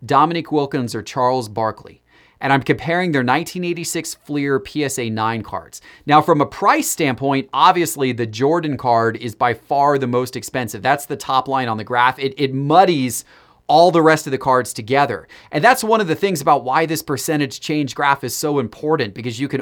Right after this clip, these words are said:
overcome, you know, the muddiness that's created when you have r-, one really high expensive outlier card. The rest of the lines just get so close together, it's hard to tell the difference.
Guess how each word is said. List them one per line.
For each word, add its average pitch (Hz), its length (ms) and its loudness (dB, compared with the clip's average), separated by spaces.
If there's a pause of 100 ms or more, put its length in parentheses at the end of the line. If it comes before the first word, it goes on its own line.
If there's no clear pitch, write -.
overcome, 143 760 0 (360)
you 143 140 0
know, 151 100 8
the 127 160 2
muddiness 143 640 2
that's 127 260 -4
created 139 460 0
when 120 160 -4
you 120 80 -4
have 123 180 0
r-, 117 200 -4
one 131 420 2
really 131 360 -2
high 120 400 4
expensive 117 760 -4
outlier 113 500 0
card. 107 540 -2 (240)
The 123 100 -4
rest 131 380 0
of 120 80 -6
the 113 80 -2
lines 110 500 -2
just - 280 -6
get 117 160 -6
so 120 180 -2
close 113 260 -4
together, 113 380 -4
it's 104 100 -10
hard 113 220 -4
to 107 80 -14
tell 107 220 -6
the 104 80 -10
difference. 117 500 -8